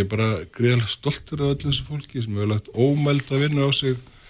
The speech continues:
eins og auðvitað allir eru að gera og það er allir að reyna að bjóða sig fram til þess að gera góða hluti. Eh, við áttum hljómgrunn, held ég, vegna þess sem ég var að lýsa áðan og vegna þess að við erum með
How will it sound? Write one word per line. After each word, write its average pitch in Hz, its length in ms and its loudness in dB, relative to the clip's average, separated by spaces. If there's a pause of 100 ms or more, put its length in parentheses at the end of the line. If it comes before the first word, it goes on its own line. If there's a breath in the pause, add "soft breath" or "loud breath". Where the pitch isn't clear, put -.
(160 loud breath)
eins 104 160 4
og 120 60 6
auðvitað 127 420 2
allir 147 280 -4
eru 151 200 0
að - 80 -10
gera 156 260 0
og 87 160 -2
það 92 100 -2
er 98 120 0
allir 131 260 0
að 127 120 4
reyna 135 180 2
að 123 80 -4
bjóða 139 220 2
sig 135 160 -2
fram 139 200 -2
til 131 140 -8
þess 135 100 -6
að - 60 -14
gera 139 200 0
góða 143 300 2
hluti. 151 320 -2 (720 loud breath)
Eh, 95 380 -10
við 117 240 2
áttum 127 400 -4
hljómgrunn, 147 580 -4 (140)
held 120 240 -8
ég, 175 240 -2
vegna 127 320 -4
þess 135 140 -8
sem 143 120 -8
ég 143 160 -4
var 143 120 -2
að 147 100 -6
lýsa 151 240 -6
áðan 165 240 -4
og 135 320 4
vegna 135 260 -2
þess 135 200 -2
að 135 120 0
við 139 140 2
erum 139 160 0
með 139 160 0